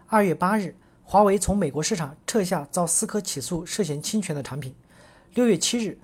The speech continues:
法庭驳回了思科申请下令禁售华为产品等请求，同时判华为停止使用有争议的路由器、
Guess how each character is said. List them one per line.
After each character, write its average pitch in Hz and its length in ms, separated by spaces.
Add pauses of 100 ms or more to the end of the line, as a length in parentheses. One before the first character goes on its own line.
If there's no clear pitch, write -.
(260)
法 151 240
庭 170 360
驳 165 160
回 180 140
了 170 100
思 - 220
科 196 200
申 220 220
请 151 160
下 185 220
令 156 240
禁 226 180
售 180 140
华 151 240
为 147 180
产 156 220
品 143 140
等 135 160
请 127 180
求， 120 220 (440)
同 208 160
时 170 320 (140)
判 226 220
华 156 180
为 143 320
停 180 180
止 196 120
使 160 180
用 156 140
有 127 100
争 196 220
议 220 80
的 147 100
路 160 160
由 131 60
器、 160 280